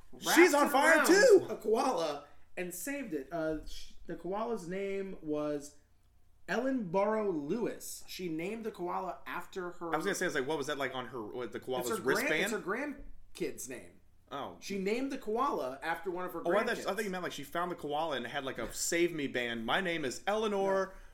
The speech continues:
Speaker 1: No.
Speaker 2: Blah, blah, blah.
Speaker 1: Koalas are so smart that in the middle of being burned alive, they just talk. They're like, "Fuck it, we can
Speaker 2: We, we
Speaker 1: talk.
Speaker 2: can talk now.
Speaker 1: Get us outta
Speaker 2: Let's get
Speaker 1: here."
Speaker 2: outta here.
Speaker 1: No, they named
Speaker 2: Actually,
Speaker 1: him
Speaker 2: they're the, they're the, like, there's a debate out there. Who's the dumbest animal, sloths or koalas?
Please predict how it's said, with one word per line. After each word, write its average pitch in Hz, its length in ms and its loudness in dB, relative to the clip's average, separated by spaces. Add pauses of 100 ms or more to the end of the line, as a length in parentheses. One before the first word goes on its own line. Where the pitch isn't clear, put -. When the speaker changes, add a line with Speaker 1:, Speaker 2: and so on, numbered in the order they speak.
(200)
Speaker 1:
No. 151 80 -16
Speaker 2:
Blah, 185 260 2
blah, 165 260 0
blah. - 20 -10
Speaker 1:
Koalas 220 500 4
are 196 60 0
so 226 160 -4
smart 190 400 -2
that 147 140 -6
in 143 180 -6
the 143 80 -8
middle 165 340 -2
of 139 100 -6
being 151 280 0
burned 151 200 -4
alive, 143 320 -2
they 131 120 -8
just 131 220 -10
talk. 135 260 -6
They're 160 100 -6
like, 147 160 -6
"Fuck - 300 8
it, 196 140 -2 (440)
we 302 240 12
can 427 120 8
Speaker 2:
We, - 40 6
we 311 40 6
Speaker 1:
talk. 247 300 10
Speaker 2:
can - 80 -2
talk 135 280 2
now. 127 200 4
Speaker 1:
Get 226 200 8
us 349 160 6
outta 196 160 6
Speaker 2:
Let's - 120 4
get 170 120 6
Speaker 1:
here." 131 80 6
Speaker 2:
outta 110 100 2
here. 104 220 -6 (160)
Speaker 1:
No, 110 240 -10
they 135 140 -4
named 165 100 -2
Speaker 2:
Actually, 175 240 4
Speaker 1:
him 185 60 2
Speaker 2:
they're 170 120 2
the, 165 240 -6
they're 160 140 -4
the, 147 140 -6 (100)
like, 135 180 -4
there's 160 180 -6
a 151 40 -8
debate 139 320 -4
out 120 160 -4
there. 110 260 -6 (240)
Who's 170 180 -6
the 139 80 -10
dumbest 131 300 -6
animal, 113 360 -8
sloths - 600 -6
or 117 80 -10
koalas? 110 580 -8